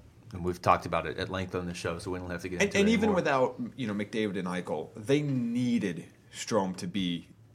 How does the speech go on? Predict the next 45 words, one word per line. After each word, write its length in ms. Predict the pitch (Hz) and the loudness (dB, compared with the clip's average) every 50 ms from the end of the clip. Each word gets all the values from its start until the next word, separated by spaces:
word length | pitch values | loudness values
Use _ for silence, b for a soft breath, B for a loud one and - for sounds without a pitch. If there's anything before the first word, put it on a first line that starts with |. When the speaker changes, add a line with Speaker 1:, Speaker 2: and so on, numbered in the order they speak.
| - - | -8 -4
Speaker 2:
a 80 | 104 98 | -4 -2
number 280 | 95 98 101 95 101 | 0 0 0 0 0
one 180 | 95 92 92 90 | 0 0 0 0
or 60 | 87 | 0
number 220 | 87 85 85 78 85 | -2 -2 -4 -6 -8
two 140 | - 90 | -8 -8
center. 340 | 87 - 87 85 78 73 - - | -6 -6 -6 -6 -8 -10 -10 -4
They 120 | - 107 110 | -2 0 0
needed 400 | 107 107 110 113 113 92 95 85 | 2 2 2 2 2 0 0 -2
that 100 | 85 82 | -4 -6
for 120 | - 98 | -6 -8
just 220 | 87 101 92 - - - 98 104 | -6 -6 -6 -8 -8 -10 -4 2
the, 120 | - 110 98 | 2 2 2
the 180 | - - 101 90 - - - - - - | 4 0 0 -2 -2 -8 -18 -20 -14 -10
process 520 | - - 139 131 131 131 - 139 - - | 2 6 6 6 6 6 4 4 4 4
of 140 | 127 104 98 | 0 0 2
them 220 | 120 110 107 104 98 | 2 2 2 2 -2
developing 480 | 98 98 107 101 95 92 92 98 95 | 0 0 0 0 0 0 -2 -4 -4
as 140 | 90 87 87 | -4 -6 -6
a 40 | 85 | -10
team. 300 | - - 92 82 - - - B B B B B B B - | -10 -8 -8 -10 -10 -14 -18 B B B B B B B 2
Speaker 1:
I, 120 | 120 120 - - | 2 4 10 10
I'm 160 | 135 175 208 | 10 12 10
at 140 | 214 - - | 8 6 4
the 60 | 120 | 0
point 460 | 120 - - 117 117 120 123 117 - | 0 0 2 4 4 4 4 2 2
where, 320 | 120 110 107 104 104 101 101 | 4 6 6 8 8 6 6
and, 220 | 98 110 113 110 | 4 4 2 0
and 100 | 113 110 | -2 0
Chaika's 340 | - - 131 147 143 139 120 | 6 8 8 8 8 4 4
done 140 | 110 120 117 | 4 4 4
a 40 | 104 | 4
good 160 | 113 113 - | 4 2 4
job 260 | 104 101 98 104 98 | 6 6 6 6 4
in 120 | 98 95 | 2 -2
the, 200 | 90 90 80 69 - - | -4 -6 -6 -8 -8 -8
the, 140 | 98 87 - - - - | -8 -10 -10 -12 -4 -2
the 80 | 107 | 0
drafts 360 | 90 104 101 101 101 101 - | 2 4 4 4 4 4 0
that 100 | - 90 | -2 -4
he 200 | 85 - 113 104 | -2 -2 0 0
has 160 | 98 95 87 90 | 0 0 0 0
run 360 | 92 90 90 87 87 90 90 - - - - - | 0 0 0 0 -4 -8 -12 -16 -20 -20 -18 -10
himself, 600 | - 101 92 92 - - 95 95 104 110 - - - b b b b b b b b - - - | -8 -6 -4 -2 2 4 4 6 4 4 0 -6 -14 b b b b b b b b -20 -6 -2
but 320 | - 110 98 98 - - | 0 0 2 0 -2 -8